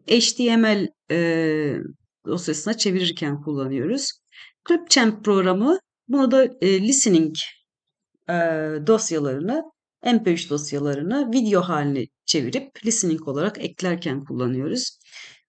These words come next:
Ve son olarak da Foxit P D F Reader. Foxit P D F Reader, Acrobat Reader'ın bir benzeri. Kitaplarımızı açarken bunu kullanacağız. E, ancak benim için önemli. Çünkü,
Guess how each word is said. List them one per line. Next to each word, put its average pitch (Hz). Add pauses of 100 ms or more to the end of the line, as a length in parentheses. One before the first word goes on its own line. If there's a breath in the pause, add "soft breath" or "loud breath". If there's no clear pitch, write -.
Ve 269
son 269
olarak 160
da 277
Foxit 277
P 247
D 247
F 233
Reader. 170 (460 loud breath)
Foxit 294
P 277
D 269
F 269
Reader, 285
Acrobat 269
Reader'ın 233 (320)
bir 269
benzeri. 220
Kitaplarımızı 202
açarken 175 (120)
bunu 175
kullanacağız. 147 (400 loud breath)
E, 190
ancak 277
benim 254
için 269
önemli. 214
Çünkü, 277